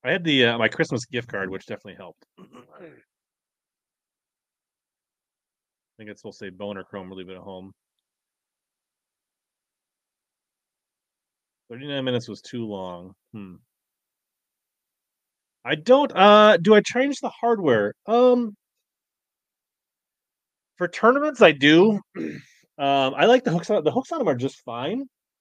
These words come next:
But when they get dull, I'll switch 'em out. Uh, a couple things I do like to add.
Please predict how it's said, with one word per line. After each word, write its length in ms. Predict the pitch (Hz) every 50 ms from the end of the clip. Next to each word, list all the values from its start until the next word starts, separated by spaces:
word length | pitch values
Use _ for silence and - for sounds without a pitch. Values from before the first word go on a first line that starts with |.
| _ _ _ _ _ _ _ _ _ _ _ _ _ _ _ _ _ _ _ _ _ _ _ _ _ _ _ _ _ _ _ _ _ _ _ _ _ _
But 140 | 127 139 139
when 100 | 139 135
they 80 | 131
get 180 | 120 117 110 101
dull, 240 | - 123 135 135 120
I'll 80 | 107
switch 280 | 101 - - 117 107 -
'em 60 | - 101
out. 160 | 107 117 - _
Uh, 260 | - 139 120 113 110
a 40 | 117
couple 220 | - - 185 175 165
things 220 | 165 165 147 135
I 80 | 117 113
do 160 | 117 135 156
like 180 | 165 180 180 -
to 100 | - 143
add. 380 | 143 139 139 143 143 143 143